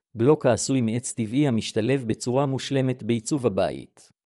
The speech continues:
לאסוף ישירות מן החנות הממוקמת ברמת גן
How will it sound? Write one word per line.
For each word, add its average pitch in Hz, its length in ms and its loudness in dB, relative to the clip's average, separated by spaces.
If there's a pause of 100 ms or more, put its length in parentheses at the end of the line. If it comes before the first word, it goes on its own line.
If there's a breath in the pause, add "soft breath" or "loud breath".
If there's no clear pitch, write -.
(840)
לאסוף 98 480 0
ישירות 120 460 0
מן 110 200 2
החנות 131 360 -2
הממוקמת 113 640 0
ברמת 110 420 0
גן 127 280 2